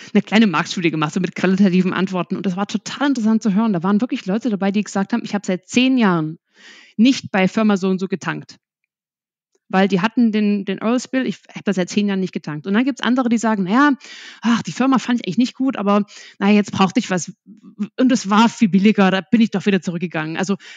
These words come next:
das ist auch diese, diese, diese, diese Werte des Unternehmens sind zwar wichtig, aber es gibt eben auch andere Dinge wie Preis und,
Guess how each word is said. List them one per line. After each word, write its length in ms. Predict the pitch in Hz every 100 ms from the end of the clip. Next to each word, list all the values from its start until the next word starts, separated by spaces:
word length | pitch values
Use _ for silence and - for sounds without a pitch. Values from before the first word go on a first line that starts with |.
| -
das 140 | - 190
ist 160 | -
auch 100 | 269
diese, 260 | 220 214 226
diese, 280 | 202 202 196
diese, 240 | 202 185
diese 260 | 175 170 147
Werte 320 | 151 226 269
des 160 | 226 220
Unternehmens 560 | 202 175 196 262 254
sind 160 | 226 214
zwar 180 | 180 170
wichtig, 480 | 330 - 269 330
aber 140 | 202 190
es 140 | 185
gibt 160 | 240 -
eben 120 | 196
auch 140 | -
andere 340 | - 208 233 202
Dinge 260 | 180 165
wie 80 | 156
Preis 640 | - - 240 233 226 202 -
und, 320 | - 175 170